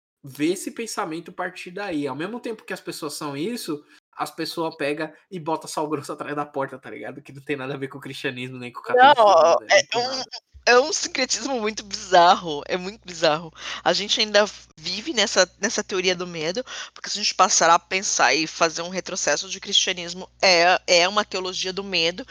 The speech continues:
Speaker 2: é uma educação pelo medo, uma imposição, porque você tem medo.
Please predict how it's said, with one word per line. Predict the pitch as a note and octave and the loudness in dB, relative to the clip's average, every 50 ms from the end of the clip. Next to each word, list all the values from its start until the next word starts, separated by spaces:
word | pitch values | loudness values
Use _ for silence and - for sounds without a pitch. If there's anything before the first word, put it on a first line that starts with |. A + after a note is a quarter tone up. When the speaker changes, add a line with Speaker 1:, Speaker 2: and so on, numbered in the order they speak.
| - - - - - - | -10 -10 -10 -10 -4 2
Speaker 2:
é | F3+ F#3 G3 | 2 4 4
uma | A3 A3 | 2 0
educação | G3+ G#3+ - - A#3 - - G3 F3+ F#3 | -4 -6 -6 -6 -4 -4 -4 -6 -6 -10
pelo | - - F#3 F#3 F#3+ | -10 -10 -8 -8 -8
medo, | F#3 F3+ E3+ F3+ F#3+ G#3 | -6 -4 -4 -2 -2 -2
uma | F#3+ G3 | -4 -6
imposição, | G3+ - G#3 G3+ F#3 - - - - F#3+ F3 F3 F#3+ F#3+ | -8 -8 -8 -6 -4 -2 0 0 2 2 0 0 -2 -8
porque | - - G3 - _ - - - A3 F#3+ F3+ F3+ F3+ F3+ F3 E3+ | -14 -16 -20 -18 _ -12 -6 0 4 6 6 8 8 6 6 4
você | E3+ - A3+ G#3 | 4 2 0 2
tem | - G#3+ G#3 G#3 | 2 0 -4 -2
medo. | G#3 G#3 G#3 G3 F#3 F3+ E3+ E3 G3+ | 0 2 4 6 6 4 2 -2 -10